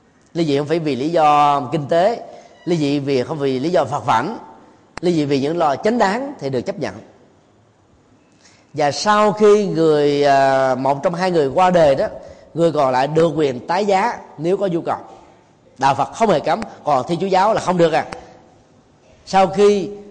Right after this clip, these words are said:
một người nào đó qua đời, người còn lại phải ở giá. Là bởi vì nếu tái giá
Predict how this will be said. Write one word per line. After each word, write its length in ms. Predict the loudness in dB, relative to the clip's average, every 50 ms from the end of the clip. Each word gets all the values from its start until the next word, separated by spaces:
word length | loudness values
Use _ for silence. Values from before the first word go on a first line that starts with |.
| -20 -8 -4
một 120 | -4 -4
người 340 | -4 -2 0 2 2 4 4
nào 140 | 2 2 2
đó 160 | 2 2 2
qua 240 | 2 2 2 2 4
đời, 240 | 4 4 4 4 2
người 180 | 0 -2 0
còn 180 | 0 0 0 0
lại 200 | 2 0 0 0
phải 120 | -2 -2
ở 160 | -2 -2 -2
giá. 440 | -2 0 0 0 0 0 -2 -4 -6 -10 -18 -20 -20 -20 _ _ _ _ _ _ _ _ _ _ _ _ _ _ _ _ _ _ _ _ _ _ _ _ _ _ _ _ _ _ _ _ _ _ _ _ _ _ _ _ _ _ _ _ _ -6
Là 100 | -2 -2
bởi 100 | 0 2
vì 260 | 2 0 0 -2 -4 -8 -16 -20 -20 -20 -18 -8
nếu 340 | -2 0 2 4 4 4
tái 200 | 4 2 2 2
giá 380 | 4 2 2 2 2 0 0 -4